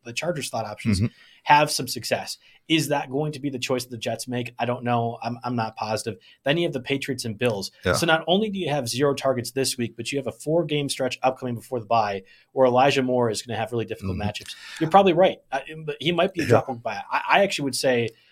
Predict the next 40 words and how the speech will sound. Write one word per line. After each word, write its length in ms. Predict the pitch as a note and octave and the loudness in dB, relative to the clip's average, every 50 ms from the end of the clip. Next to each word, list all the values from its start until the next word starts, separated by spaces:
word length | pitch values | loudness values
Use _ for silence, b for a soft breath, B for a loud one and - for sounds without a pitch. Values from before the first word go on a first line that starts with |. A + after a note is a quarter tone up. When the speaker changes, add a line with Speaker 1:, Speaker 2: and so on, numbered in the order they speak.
| b b | b b
Speaker 1:
he's 240 | b F3 F3+ D#3 F3 | b 0 2 2 2
in 80 | E3+ | 0
the 60 | D#3 D3+ | 0 0
same 280 | - D#3 D#3 D#3+ D#3 | 2 2 2 2 2
vein 200 | D3+ D3+ D3+ D3+ | 2 2 2 2
as 100 | C#3 B2+ | -2 -2
Deontay 340 | B2 C3 C3 C3 C3 C3+ B2+ | -2 -2 -2 -2 0 -2 -2
Johnson 600 | A#2 B2 A#2+ B2 B2+ B2 - B2+ A#2 A2+ A#2+ A#2+ - - | 0 0 0 0 0 -2 -4 -4 -4 -4 -6 -10 -10 -8
and, 440 | A#2+ A#2 A2+ A2+ A2 G#2+ G#2+ G2+ - _ _ | -4 -4 -2 -4 -4 -6 -8 -10 -14 _ _
um, 520 | A#2+ A2+ A2 G#2+ G#2 G2+ G2+ G2 G2 G3 - _ _ _ _ _ _ _ _ _ _ _ _ _ _ _ | -4 -4 -2 -2 -4 -4 -6 -6 -8 -10 -14 _ _ _ _ _ _ _ _ _ _ _ _ _ _ _
oh, 320 | C3 B2+ A#2+ G#2+ G2 F#2+ G2 _ _ _ _ | -8 -6 -6 -6 -8 -10 -14 _ _ _ _
Speaker 2:
Oh, 80 | A2 G2 | 6 6
I'd 120 | G2+ F2+ | 6 8
much 240 | F#2 G2 F#2 - - | 8 6 6 6 6
Speaker 1:
uh, 40 | E2+ | 6
Speaker 2:
rather 140 | D#2 D2 D3 | 6 8 8
Speaker 1:
Allen 240 | D3+ D#3 D#3 D3+ D3 | 8 8 8 10 10
Speaker 2:
have 100 | D3+ D3+ | 10 10
Deontay 20 | |
Speaker 1:
Robinson. 300 | D#3 F2+ - - C#3 A#2+ | 10 8 6 6 2 4
Speaker 2:
Johnson. 400 | A2+ F#2 F2 F2+ F#2 - - F#2+ | 4 4 4 4 4 2 4 6
Speaker 1:
I 140 | D3+ E3+ F3 | 8 8 8
want 300 | F3 F3 F#3 F3+ F#3 F3+ | 8 6 4 2 4 2
to 80 | C#3+ F3+ | 4 6
Speaker 2:
<laughs> 60 | E3+ | 6
Speaker 1:
trade 360 | D#3+ - E3 D#3+ E3 F#3 F3+ F3 | 6 6 4 4 4 2 2 0
these 240 | G#3 G#3 G3 F3+ | -2 -2 -2 0
guys 460 | F3 F#3+ F3 E3+ E3+ F3+ F3+ F3+ E3+ - | 2 2 2 4 4 2 2 2 0 -2
for 180 | - E3 D#3 | -2 -2 -2
whatever 540 | C#3 B2 B2+ C3+ C#3 C#3 D3 D3+ F3 F3+ E3 | -2 0 0 2 4 6 4 4 4 2 0
little 400 | D3 C#3+ D3 D#3+ D#3+ E3+ E3+ D#3+ | 0 0 0 0 0 0 -2 -2
penny 280 | - D#3 D#3 D#3 D#3 D3+ | -4 -4 -4 -2 -2 -2
I 60 | C#3 | -4
can 140 | - - C#3 | -4 -6 -6
get. 220 | B2 C3 B2+ B2+ | -4 -4 -4 -4
This 120 | B2+ A#2+ - | -8 -10 -8
would 80 | D#3 | -6
be 80 | D#3 D3+ | -6 -4
the 140 | C3+ C3+ C3 | -4 -4 -2
Speaker 2:
Yeah, 160 | B2+ B2 | 4 8